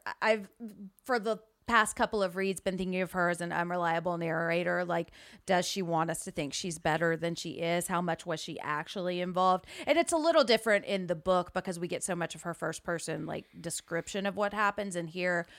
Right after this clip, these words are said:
we kind of just see it. But I just think, like, did she really think this was gonna be a good plan? And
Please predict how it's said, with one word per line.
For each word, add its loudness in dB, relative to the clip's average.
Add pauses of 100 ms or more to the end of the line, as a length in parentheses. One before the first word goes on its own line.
(120)
we -4
kind -2
of -4
just -6
see -2
it. 0
But -4
I 0
just -6
think, -2
like, 0 (280)
did -4
she -2
really -4
think -6
this -10
was -8
gonna -6
be -8
a -4
good -6 (540)
plan? -6 (320)
And -4